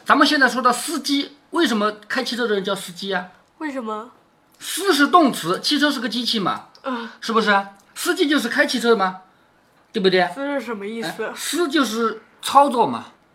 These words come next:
Speaker 1: 是吧？司机，司机就是负责这个机器的人嘛，叫司机嘛。那这里司内厨是什么？厨房里掌管的人叫司内厨，知道了吧？好，司内厨的婆子来问，其实就是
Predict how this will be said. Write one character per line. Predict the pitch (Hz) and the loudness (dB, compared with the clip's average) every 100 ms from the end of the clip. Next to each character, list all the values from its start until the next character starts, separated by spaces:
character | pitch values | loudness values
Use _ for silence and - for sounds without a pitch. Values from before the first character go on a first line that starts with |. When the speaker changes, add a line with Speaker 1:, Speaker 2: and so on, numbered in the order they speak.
| _ | _
Speaker 1:
是 | - | -4
吧？ | 170 160 | -2 -2
司 | - 294 | -4 -4
机， | 269 294 | -2 -2
司 | - 269 | -2 -4
机 | 226 233 | -4 -2
就 | 247 | -2
是 | 208 | -2
负 | 220 302 254 | -4 -4 -2
责 | 180 151 147 | 0 0 -2
这 | 185 | -2
个 | 165 - _ - | -6 -10 _ -12
机 | 220 | -8
器 | 220 233 | -4 -4
的 | 151 | -4
人 | 104 | -6
嘛， | 90 92 - | -8 -14 -12
叫 | 107 | -14
司 | 113 127 | -14 -14
机 | 117 123 | -12 -10
嘛。 | 107 82 - - - | -8 -10 -16 -20 -6
那 | 247 | -2
这 | - | 0
里 | 311 277 - - | 2 0 -2 -12
司 | - - - 339 330 | -6 -4 2 2 4
内 | 339 294 165 | 4 4 0
厨 | - 165 | -6 -4
是 | 233 | -2
什 | 175 | 2
么？ | 151 151 - - | 2 2 -6 -8
厨 | - 254 339 | 0 2 4
房 | - 196 294 | 4 4 6
里 | 294 220 | 4 2
掌 | 170 160 202 | 2 2 2
管 | 151 | 0
的 | 127 | 0
人 | 147 | 0
叫 | 147 | 0
司 | 151 - | -2 -4
内 | 196 170 | -6 -6
厨， | - 98 98 - _ _ _ _ _ | -6 -12 -14 -16 _ _ _ _ _
知 | - | -2
道 | 143 | 0
了 | 131 | 2
吧？ | 110 98 - _ _ _ _ _ _ _ _ | 0 -4 -8 _ _ _ _ _ _ _ _
好， | - 131 - - | -2 -2 -4 -14
司 | - - 320 339 | -6 0 4 4
内 | 359 285 | 4 2
厨 | 151 | 2
的 | 254 | 2
婆 | - 127 143 | 2 2 0
子 | 151 | 2
来 | 131 | 2
问， | 120 127 | 2 0
其 | 104 233 | -2 -4
实 | |
就 | 277 | -2
是 | 330 | 0